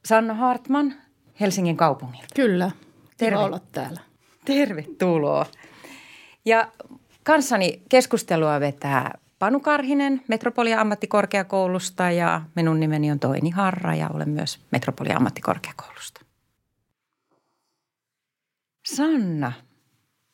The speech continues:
Speaker 1: sä koordinoit, ää, soten kokeilu- ja kehittämistyötä Helsingin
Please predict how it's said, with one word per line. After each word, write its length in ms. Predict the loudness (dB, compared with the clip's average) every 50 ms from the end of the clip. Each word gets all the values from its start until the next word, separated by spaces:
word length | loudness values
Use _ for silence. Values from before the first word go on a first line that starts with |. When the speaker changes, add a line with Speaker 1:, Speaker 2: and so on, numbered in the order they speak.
| _ _ _ _ _ _ _ _ -10 -8
Speaker 1:
sä 80 | -8
koordinoit, 680 | -4 -2 0 0 0 0 -2 -2 0 0 0 0 -2 -6 -20 _ _ -2
ää, 200 | 0 2 2 0
soten 720 | 0 0 4 4 4 4 4 2 0 2 2 2 0 -2 -2 2
kokeilu- 640 | 4 4 4 2 0 -2 0 0 0 0 0 0 0
ja 260 | 2 2 2 0 0 -2 -4 0
kehittämistyötä 1500 | 2 2 2 2 -2 -4 -4 -2 0 0 0 0 -2 -4 -6 -8 -12 _ -16 _ -4 0 0 0 0 0 0 -2 -2 -2 -4 -14 _ _ _ -2
Helsingin 640 | 0 0 2 2 0 0 0 0 0 -4 -6 -10